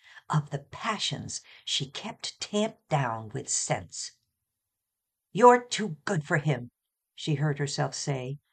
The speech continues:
from the bottom of her voice, and her tail lashed like a chariot cat's.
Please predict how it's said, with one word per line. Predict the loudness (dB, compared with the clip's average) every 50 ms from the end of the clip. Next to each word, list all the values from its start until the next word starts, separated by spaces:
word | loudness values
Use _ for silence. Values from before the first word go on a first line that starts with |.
| _ _ -8
from | -8 -8 -6
the | -8 -10 -4 2
bottom | 4 4 4 4 2 0 -2
of | -2 -4
her | -6 -10
voice, | -8 -6 -6 -6 -6 -6 -6 -8 -8 -10 -10 _ _ _ _ _ _ _ _ _ _ -6
and | -6 -6 -6
her | -8 -12 -12
tail | -12 -8 -4 0 0 0 0 -2 -4 -6 -8 -8 -2
lashed | 0 2 2 2 0 -2 -4 -6 -6 -8 -12 _ _ -20 _ -8
like | -8 -6 -6
a | -6 -6
chariot | -4 -2 0 0 0 0 -2 -4 -6 -8 -12 -12
cat's. | -4 0 2 0 0 0 -4 -4 -4 -4 -6